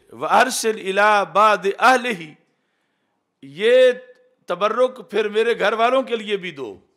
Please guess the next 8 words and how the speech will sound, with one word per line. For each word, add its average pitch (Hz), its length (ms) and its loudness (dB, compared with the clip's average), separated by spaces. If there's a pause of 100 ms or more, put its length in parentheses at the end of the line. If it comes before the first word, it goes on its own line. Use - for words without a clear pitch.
उबैदुल्ला 165 1080 -2 (340)
बिन 180 180 -4
उस्मान 160 540 -4
हजबी 190 440 -6
थे, 165 180 -12
उनको 175 420 -12
कहा 135 320 -4
कि 190 380 -6